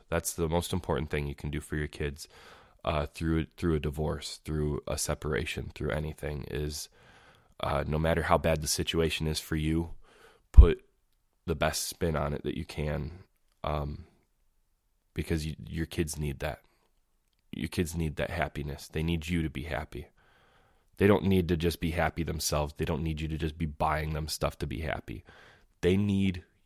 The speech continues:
you to be happy and to show them how to be happy. So when things get to their darkest, um, just look forward to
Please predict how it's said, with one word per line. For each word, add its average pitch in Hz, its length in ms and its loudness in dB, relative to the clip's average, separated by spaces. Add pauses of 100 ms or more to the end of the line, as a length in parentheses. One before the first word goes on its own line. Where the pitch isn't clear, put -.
you 82 420 4 (100)
to 82 100 -4
be 80 180 -2
happy 76 540 -6
and 76 200 -8
to 76 120 -10
show 73 360 -2
them 71 280 -8 (220)
how - 180 -4
to 71 80 -6
be 69 140 -10
happy. 69 440 -12 (960)
So 73 440 0 (1160)
when 87 260 0
things 90 320 4
get - 160 0
to 95 100 -2
their 87 140 6
darkest, 78 840 0 (280)
um, 76 380 -6 (500)
just - 400 -10 (520)
look 95 280 4
forward 92 560 4
to 82 560 0